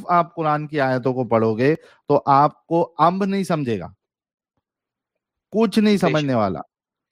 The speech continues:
Speaker 1: تو میرا مطالبہ یا میرا ریکویسٹ، میرے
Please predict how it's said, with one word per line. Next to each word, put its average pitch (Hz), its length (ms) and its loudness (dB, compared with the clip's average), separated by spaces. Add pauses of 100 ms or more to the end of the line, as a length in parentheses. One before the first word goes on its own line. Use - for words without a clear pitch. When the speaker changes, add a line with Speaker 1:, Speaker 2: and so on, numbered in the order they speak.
(200)
Speaker 1:
تو 170 180 4
میرا 156 500 2
مطالبہ 151 760 -2
یا 123 160 2
میرا 127 300 2
ریکویسٹ، 139 520 -4 (240)
میرے 123 400 2